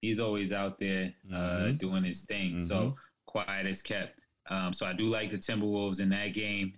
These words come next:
Speaker 1: And then in the ten, uh, nine, the nine ten game, I'm, I'm with you. I like the Pelicans versus the Spurs. C J McCollum is a gamer. He's a competitor. He's not gonna want his team. He's pretty much, he wills a lot of his,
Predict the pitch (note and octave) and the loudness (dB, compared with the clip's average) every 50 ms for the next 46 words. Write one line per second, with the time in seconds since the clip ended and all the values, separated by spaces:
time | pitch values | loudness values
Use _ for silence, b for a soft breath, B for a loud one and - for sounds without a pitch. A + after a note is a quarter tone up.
0 | - - F#2 F#2+ F#2+ F#2+ G2 G2+ G2 G2 F#2+ F#2+ F#2 F#2+ b b b b b _ | -6 -2 2 4 4 4 4 2 2 2 2 0 0 -2 b b b b b _
1 | _ _ _ - G2+ G#2+ G2+ - - C3+ B2+ B2 A#2+ A#2+ A#2 G#2 G#2 G#2 G#2 G2+ | _ _ _ -2 -2 0 0 -2 -2 0 2 4 4 4 4 2 2 0 0 0
2 | G2+ G2+ A2 A2 A2 G#2+ F#2+ G2 G2 G2+ G#2+ A2+ A2+ A2 A2 - A#2+ A2+ G#2+ G#2 | 0 0 0 -2 -2 -2 -2 0 0 0 0 -2 -2 -4 -4 -2 -2 -2 0 0
3 | G#2+ G#2+ G#2+ G#2+ G#2 G#2 G2+ F#2+ - - G#2 G#2 G#2 G#2 F#2+ G2 G#2 G#2+ G2+ F#2+ | 0 0 0 0 0 0 -2 -4 -4 -4 -2 -2 0 2 2 2 2 2 2 0
4 | - G2+ G2 F2+ F2 F2+ F#2 G2 G#2 G#2 G2+ - G#2+ F#2+ - - A#2 A2 A2 G#2+ | 0 0 0 2 2 2 2 0 0 0 -2 -4 -6 -4 -2 -2 0 0 0 -2
5 | - - A2 G#2+ G2+ G2 G2 F#2+ b b b b b b b _ _ _ - - | -2 -2 -2 0 0 0 0 -2 b b b b b b b _ _ _ -6 -4
6 | A2 A2 G2+ F#2+ - G#2 G2 G#2 F#2+ - - A2+ G#2+ G#2+ G#2 G#2 G#2 F#2+ - - | -2 -2 -2 -2 -2 -2 0 0 -2 -2 0 0 0 0 0 0 0 -2 -2 -4
7 | - - - A2 G#2+ F#2 G#2+ G2+ G2+ G2 - A2 G#2 G2+ G2 G2 G2 G2 F#2 G2 | -4 -4 -2 -2 -2 0 0 0 -2 -2 -2 -2 0 2 2 2 2 2 2 0
8 | F#2+ F#2+ G2+ G#2 G#2 G#2 G#2 G2+ G2+ G2 - - - - _ _ F#2 F#2+ G2+ - | 0 0 0 -2 0 0 0 0 -2 -4 -6 -10 -20 -20 _ _ -8 -6 -4 -2
9 | G#2+ G2 F#2+ A#2 G#2+ G2+ G2+ G2 G2+ G2 G2 G2 G2 G2+ G2 F#2+ G2 F#2+ F#2+ F#2 | -2 -2 -2 -2 -2 0 0 0 2 2 2 2 2 2 2 2 2 4 4 2
10 | F#2 b b b b b b _ _ _ _ _ _ - G2+ G#2+ G#2+ G#2+ F#2+ G#2 | 2 b b b b b b _ _ _ _ _ _ -2 0 0 0 0 0 -2
11 | G#2 G2+ - - - G#2 G#2 G2+ G2 G2 G#2 G#2 G#2 G2 - - C3+ B2 A#2 A2 | -2 -2 -2 -2 -2 0 2 2 2 2 2 2 0 -2 -2 0 0 2 2 2
12 | A2+ A2 G2 - - G#2 F#2+ G2+ G#2+ G#2 G#2 G2+ F#2 G2 G2 G2+ G2 G2+ G2+ F#2 | 2 0 0 0 0 0 2 2 2 2 2 2 0 0 0 0 0 -2 0 0
13 | F#2+ G2 F#2+ - - - | 0 0 0 -2 -4 -10